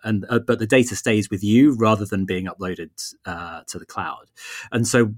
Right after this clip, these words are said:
one of the places that that's being tested is in the N H S with, um, patient data. There's a trial with dementia patients,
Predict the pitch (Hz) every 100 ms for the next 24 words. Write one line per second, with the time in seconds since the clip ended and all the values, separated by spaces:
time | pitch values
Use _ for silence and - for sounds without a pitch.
0 | 107 131 156 139 - 120 113 107 104 98
1 | - - _ - 113 110 107 107 98 107
2 | 117 101 107 101 110 101 98 101 98 98
3 | 101 - 170 170 - - 117 98 - -
4 | 98 95 92 135 127 127 - 123 117 -
5 | 117 110 98 - 95 95 92 - 104 98
6 | 92 - 101 101 107 101 101 98 92 -